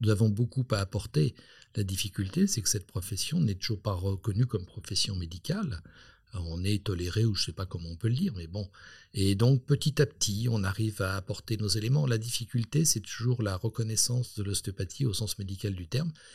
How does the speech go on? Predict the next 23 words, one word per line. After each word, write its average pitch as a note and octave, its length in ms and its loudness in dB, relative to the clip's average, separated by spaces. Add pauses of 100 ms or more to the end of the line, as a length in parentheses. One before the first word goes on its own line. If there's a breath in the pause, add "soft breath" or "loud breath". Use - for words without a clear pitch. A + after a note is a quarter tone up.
(220 loud breath)
puisqu'il G#2+ 340 2
est A2 60 4
difficile A#2+ 800 2 (340 loud breath)
d'exprimer A#2 540 4
un G#2+ 180 2
ma-, A2+ 340 -2
un F#2 440 0
art D3+ 340 4
dans A2 160 2
des G2 140 0
protocoles B2 640 0
médicaux. A#2+ 540 -2 (100)
Euh, F#2 680 -12
c'est G2 360 0
difficilement G#2+ 540 0
recevable A#2 400 -2
de A2 60 -4
la F#2+ 120 -2
part A#2+ 300 0
des G#2 140 -4
gens A#2 280 2
qui - 340 -8
ont A#2 180 0